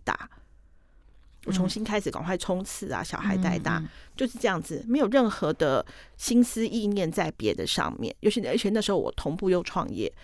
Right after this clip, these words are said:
Speaker 1: 我又创业了。
Speaker 2: 很棒。
Speaker 1: 那只是说这一次的创业有了上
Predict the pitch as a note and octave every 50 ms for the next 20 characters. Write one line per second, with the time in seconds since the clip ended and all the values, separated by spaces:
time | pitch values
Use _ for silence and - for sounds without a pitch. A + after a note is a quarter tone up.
0 | - - - G3+ F3+ - E3 - - D#4 B3+ - - - - D4 A#3 G3 F#3 F#3
1 | G#3+ G#3+ E3+ G#3 - G3+ - - - - - - - - - - F4+ - G#3 B3+
2 | D4 C#4 C#4+ C#4 C4+ E4+ C#4 B3+ - C4+ A3 G#3 - - - A#3 A3 G#3+ F#3+ F3
3 | C3+ - - G3 - A#3 A#3+ - - E4